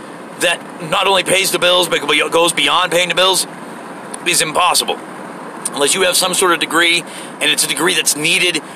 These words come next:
for something in this area, good luck. Because there's nothing here. It's mostly rural. There's nothing, it's not a big city. There's no metropolis down the road where you can, uh, go run around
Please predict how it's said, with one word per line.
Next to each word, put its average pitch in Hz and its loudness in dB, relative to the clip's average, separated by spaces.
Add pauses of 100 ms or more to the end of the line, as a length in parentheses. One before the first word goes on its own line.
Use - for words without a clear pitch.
(160)
for 139 0
something 208 2
in 170 2
this 151 2
area, 170 4 (480)
good 254 4
luck. 262 2 (720)
Because 202 2
there's 226 2
nothing 247 0
here. 233 2
It's 220 0
mostly 220 2
rural. 180 4 (180)
There's 214 2
nothing, 214 0 (560)
it's 180 -2
not 226 4
a 208 0
big 202 0
city. 226 4
There's 160 2
no 214 2
metropolis 196 2
down 170 0
the 170 2
road 196 4 (380)
where 175 2
you 175 0
can, 180 -2
uh, - -8
go 185 2
run 196 2
around 180 2